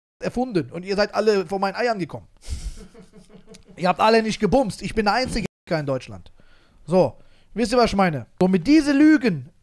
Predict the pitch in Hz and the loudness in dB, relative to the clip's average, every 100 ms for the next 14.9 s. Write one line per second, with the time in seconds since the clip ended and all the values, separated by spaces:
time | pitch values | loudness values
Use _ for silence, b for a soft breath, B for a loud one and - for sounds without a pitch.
0 | _ - 254 247 226 196 254 - - - | _ 2 2 4 2 4 0 -2 -14 -10
1 | 247 247 262 220 190 196 202 269 - 180 | -6 0 2 2 2 0 0 -4 -4 -2
2 | 196 226 240 233 202 254 240 226 208 - | 0 2 2 2 0 -2 0 0 0 -4
3 | 196 208 196 196 381 - 247 190 113 - | -4 0 0 2 2 2 2 2 2 -6
4 | _ 131 208 208 208 233 208 147 101 - | _ -4 -2 2 4 4 2 -2 -6 -14
5 | _ _ _ 151 165 - 180 180 190 185 | _ _ _ -2 -2 -2 0 2 4 4
6 | 202 220 - 156 160 151 b b 175 170 | 2 0 -4 -2 0 0 b b -4 -2
7 | 180 190 185 180 180 226 220 190 156 180 | 0 0 0 0 2 2 2 0 0 0
8 | 165 170 190 190 165 156 185 185 180 170 | 0 0 -2 -4 -10 -6 -6 -4 -4 -4
9 | 180 180 196 190 185 190 185 185 180 208 | -2 0 0 0 -2 -2 0 0 0 -2
10 | 240 220 160 135 - - B B - 160 | 0 -2 -2 -6 -12 -20 B B -4 0
11 | 175 196 175 185 180 - 170 156 185 208 | 0 0 -2 -4 -2 0 -2 0 -2 -2
12 | 175 269 262 156 240 208 131 - b b | -2 -2 -2 0 2 2 0 -10 b b
13 | b 160 196 - 180 233 247 262 240 240 | b 0 0 2 0 0 0 0 2 2
14 | - - 208 - 220 196 196 220 208 | 0 -2 -4 0 -2 0 -2 0 0